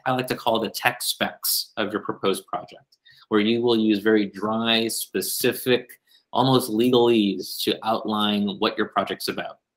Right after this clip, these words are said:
Tell us the who, what, when, where, and how, of your residency.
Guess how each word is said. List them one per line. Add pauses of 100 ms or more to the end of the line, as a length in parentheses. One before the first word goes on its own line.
(320)
Tell
us
the
who,
what,
when,
where,
and (100)
how, (240)
of
your
residency.